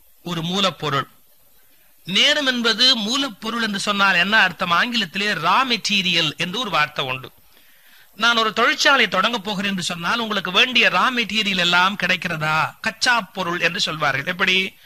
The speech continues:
ஒரு தொழிற்சாலைக்கு இரும்பு வேண்டும், மின்சாரம் வேண்டும், தண்ணீர் வேண்டும், நிலப்பரப்பு வேண்டும். இந்த மாதிரியான மூலப்பொருள்கள், கச்சா பொருள்கள் இல்லாமல் நீங்கள் ஒரு தொழிற்சாலையை தொடங்கினால் அது வீணாக போய்விடும்.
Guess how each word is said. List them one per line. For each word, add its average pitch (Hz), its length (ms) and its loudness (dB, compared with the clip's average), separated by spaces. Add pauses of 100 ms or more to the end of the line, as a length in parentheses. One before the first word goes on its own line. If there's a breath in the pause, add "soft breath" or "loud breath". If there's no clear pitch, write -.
(480 loud breath)
ஒரு 240 200 -2
தொழிற்சாலைக்கு 233 680 0
இரும்பு 208 300 0
வேண்டும், 156 600 0 (200)
மின்சாரம் 202 540 2
வேண்டும், 151 560 -2 (360 soft breath)
தண்ணீர் 226 400 0
வேண்டும், 160 600 -2 (280 soft breath)
நிலப்பரப்பு 208 760 2
வேண்டும். 160 600 -2 (360 soft breath)
இந்த 226 180 -2
மாதிரியான 208 500 2
மூலப்பொருள்கள், 226 840 2
கச்சா 262 420 4
பொருள்கள் 208 380 -4
இல்லாமல் 202 680 2
நீங்கள் 208 260 2
ஒரு 175 200 0
தொழிற்சாலையை 196 720 0
தொடங்கினால் 170 680 2
அது 190 160 -6
வீணாக 214 340 -4
போய்விடும். 156 420 -6